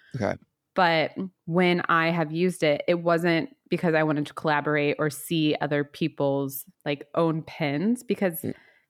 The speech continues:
Speaker 2: you're pinning stuff from other people and creating your own boards of inspiration. But it's not like you're going out there and, like, being like,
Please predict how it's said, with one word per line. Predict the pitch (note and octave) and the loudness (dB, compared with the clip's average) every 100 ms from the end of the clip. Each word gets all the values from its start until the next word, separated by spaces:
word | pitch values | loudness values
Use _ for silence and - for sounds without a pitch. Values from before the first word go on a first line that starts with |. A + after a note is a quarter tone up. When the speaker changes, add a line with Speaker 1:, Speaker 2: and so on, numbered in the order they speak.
| _ | _
Speaker 2:
you're | - G3 | -2 -2
pinning | - A#3 A#3 A3+ | 0 2 2 2
stuff | - F#3+ F#3 | 0 0 0
from | - E3 | -2 -4
other | - D#3 | -2 0
people | D3 - F#3+ - C#3 C3 | -2 -4 -4 0 0 0
and | D#3 D3+ | -2 -6
creating | - E3+ D#3 | -2 0 0
your | D#3 D3+ | 0 0
own | D3+ D3+ | 0 -2
boards | C#3+ C#3+ C#3+ | 0 0 0
of | C#3 | -4
inspiration. | - C#3+ - D3 C#3 C#3+ C#3+ C3 C#3+ | -6 -10 -4 -2 0 -2 -4 -4 -4
But | D3 | -6
it's | - | -4
not | D#3 - | -4 -4
like | C#3 C3+ | -6 -6
you're | - D3 D3 C#3 C#3 | -8 -4 -2 -4 -4
going | E3+ D3+ C#3+ | -2 0 0
out | C#3 C3+ | -2 -4
there | C#3 C#3+ | -4 -2
and, | C#3+ C#3+ | -2 -2
like, | C#3+ C3+ | -4 -4
being | C#3 C#3 | -4 -6
like, | B2+ | -6